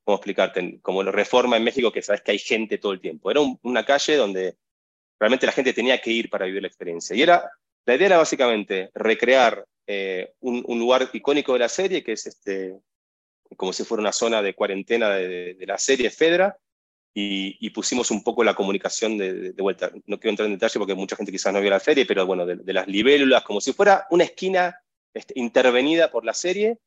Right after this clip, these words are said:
y donde el fan sintiera como si formara parte, en un momento se metiera dentro de, de, de la serie. Y fue una locura, la verdad que, y mirá que teníamos muchas expectativas, decíamos, bueno, eh, ¿cómo hacemos que vaya el fan, pero que también,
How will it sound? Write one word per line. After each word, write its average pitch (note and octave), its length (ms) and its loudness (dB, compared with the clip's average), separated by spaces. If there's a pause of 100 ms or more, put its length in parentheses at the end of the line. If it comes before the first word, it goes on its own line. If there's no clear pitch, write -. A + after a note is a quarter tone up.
(120)
y A2+ 80 -8
donde A#2+ 200 -2
el A#2 100 -4
fan F#3+ 320 2
sintiera D#3 480 -4
como A#2+ 140 -4
si - 100 -10
formara A#2+ 480 -6
parte, C3+ 380 -4 (180)
en C3+ 120 2
un E3 60 2
momento E3+ 320 2
se B2+ 140 0
metiera C3 460 0
dentro A#2+ 320 -6
de, G2 240 -6
de, G2 200 -8
de F#2+ 140 -12
la G2 80 -6
serie. E2 340 -12 (220)
Y G2 60 -12
fue C3+ 140 -6
una C#3 100 2
locura, F#2+ 500 -2
la F2+ 100 -6
verdad F#2+ 240 0
que, G#2+ 640 0 (300)
y - 80 -12
mirá - 120 0
que A3 120 -2
teníamos G#2 300 0
muchas G#2 280 -10
expectativas, A2 680 0
decíamos, F#2+ 340 -6
bueno, G2 340 -4 (480)
eh, F2 380 -2 (460)
¿cómo C3 160 6
hacemos B2+ 240 0
que A#2 80 0
vaya A2+ 200 2
el G#2 100 0
fan, C3 420 2
pero G2+ 100 -4
que G2 80 -6
también, A2 480 -4